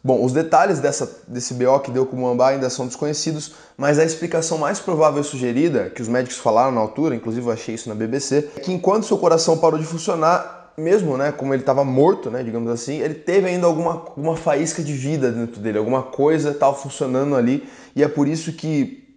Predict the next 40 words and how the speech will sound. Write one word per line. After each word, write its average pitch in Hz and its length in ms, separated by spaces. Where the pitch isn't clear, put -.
bom, 131 400
quando 135 440
ele 139 100
foi 147 160
recebendo 143 300
estímulo 170 340
atrás 151 240
de 147 60
estímulo, 151 360
ele 156 140
conseguiu 151 360
voltar 147 260
à 156 60
vida. 98 360
O 123 60
ataque 165 260
cardíaco 170 340
que - 80
ele 165 80
sofreu 151 380
fez 156 160
com 156 140
que - 80
seu 151 140
coração 156 440
não 190 120
se 175 80
contraísse 147 680
e 160 40
impulsionasse 151 840
o 143 120
sangue 143 340
pelo 151 220
corpo. 107 420
No 147 120
entanto, 156 360
mesmo 151 320
quando 143 280
isso 135 120
acontece, 151 600